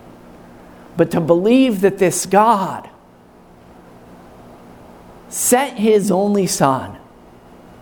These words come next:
John three sixteen says this, right? That we may not perish,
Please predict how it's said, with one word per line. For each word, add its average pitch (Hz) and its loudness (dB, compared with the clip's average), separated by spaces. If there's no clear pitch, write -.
John 165 2
three 175 2
sixteen 170 0
says 185 2
this, 113 -6
right? 143 -2
That 151 2
we 185 -2
may 208 2
not 190 0
perish, - -4